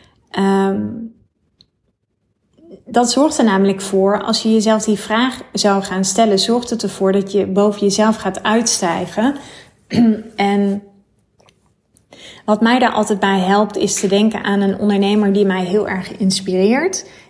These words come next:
die al op een bepaald niveau is. Ehm, en om dan mezelf de vraag te stellen: hoe zou zij hiermee omgaan? Wat zou zij doen?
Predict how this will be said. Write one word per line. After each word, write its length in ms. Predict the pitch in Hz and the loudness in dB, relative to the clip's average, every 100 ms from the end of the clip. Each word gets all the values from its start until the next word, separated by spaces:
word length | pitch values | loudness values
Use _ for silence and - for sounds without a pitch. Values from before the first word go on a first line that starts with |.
| _ | _
die 180 | 220 | -6
al 220 | - 220 208 | 0 2 0
op 180 | 196 | -2
een 120 | 208 202 | -2 0
bepaald 380 | 196 208 226 | 2 2 2
niveau 480 | 226 202 196 196 196 | 2 0 2 0 2
is. 540 | 214 247 285 - - - _ _ _ - | 0 -2 0 -4 -6 -12 _ _ _ -8
Ehm, 500 | - 202 196 196 196 196 - | -2 0 2 2 0 -4 -4
en 240 | 214 214 | 0 0
om 160 | - 220 | 0 0
dan 400 | 214 220 220 - - _ _ _ | 2 2 0 -4 -20 _ _ _
mezelf 300 | 220 226 220 | 0 2 0
de 120 | 208 | -2
vraag 360 | 202 208 214 214 | -6 -4 -4 -4
te 60 | 214 | -2
stellen: 380 | - 214 196 | 0 0 0
hoe 220 | 190 226 262 | 2 2 0
zou 320 | 214 196 196 | -2 -2 -2
zij 300 | 202 214 226 | 0 2 2
hiermee 420 | 202 214 202 185 | 4 2 2 -2
omgaan? 420 | - 226 - 185 | 0 0 0 -10
Wat 180 | 196 202 | -8 -4
zou 260 | - 202 196 | -2 0 2
zij 280 | 208 220 | 2 4
doen? 300 | 196 185 190 | 2 0 -6